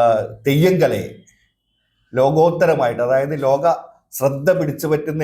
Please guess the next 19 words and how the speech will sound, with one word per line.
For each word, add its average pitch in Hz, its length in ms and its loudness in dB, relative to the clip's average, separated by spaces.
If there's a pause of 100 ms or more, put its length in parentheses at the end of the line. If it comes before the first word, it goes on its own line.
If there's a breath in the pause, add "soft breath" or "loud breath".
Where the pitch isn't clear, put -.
രീതിയിൽ 127 360 -6 (600)
തെയ്യം 139 320 2
കലയെ 135 320 2 (120)
ഇത്രയേറെ 156 460 2 (540)
പിന്നെ, 127 340 -4 (280)
ആ, - 20 0 (880)
സമൂഹ 143 420 2
മധ്യത്തിൽ 131 420 -2 (180)
പ്രചരിപ്പിച്ച 127 480 -4 (760 soft breath)
ഒരു 131 140 2 (200)
പ്രചാരകൻ 151 560 2
കൂടിയാണ് 123 420 -4 (420)
ഡോക്ടർ 110 220 -8 (180)
എ - 100 -2
കെ 117 160 -4
നമ്പ്യാർ. 92 280 -8 (600)
അദ്ദേഹത്തിൻ്റെ 139 540 0 (120)
നിരവധി 135 400 0
ഗവേഷണ 127 340 2